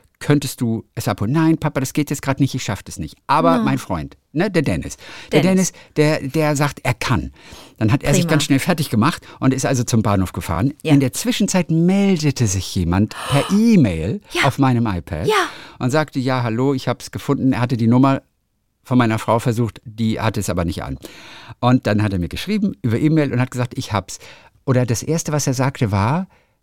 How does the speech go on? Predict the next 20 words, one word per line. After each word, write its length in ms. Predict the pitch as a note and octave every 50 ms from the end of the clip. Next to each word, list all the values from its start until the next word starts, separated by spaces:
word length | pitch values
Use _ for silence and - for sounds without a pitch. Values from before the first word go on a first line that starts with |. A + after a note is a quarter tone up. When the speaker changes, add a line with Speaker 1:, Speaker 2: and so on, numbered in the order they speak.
| _ -
Speaker 1:
ähm, 280 | A#2+ A#2+ B2 B2 B2 B2
und 80 | - C3
es 140 | A2 - B2+
war 60 | A#2
eine 120 | G#2+ G#2
Schweizer 800 | G2 - - - - A2 A2 C#3+ C#3+ - - - F#2+ D#2+ E2 - _ _ _ _ _ _ -
Adresse, 380 | - A2 A2+ G#2+ G#2+ G#2+ - -
er 80 | B2
sagt, 300 | A2 B2+ C3 C3+ - - _ -
Speaker 2:
Ist 160 | G3 F#3 -
das 60 | - B2+
Speaker 1:
„Rufen, 160 | C#3+ - - D3+
Speaker 2:
süß. 40 | -
Speaker 1:
rufen 320 | - - E3 - D#3+ E3+
Sie 140 | C#3+ C#3+ D3
mich 180 | C#3 C#3 C#3 -
nach 160 | C#3 B2 -
einundzwanzig 680 | - C3+ B2+ B2+ A#2+ - - A#2 A2 G#2 - G2+ -
Uhr 180 | - A2+ G#2 D#2
an.“ 240 | D#2+ D#2 D2+ D#2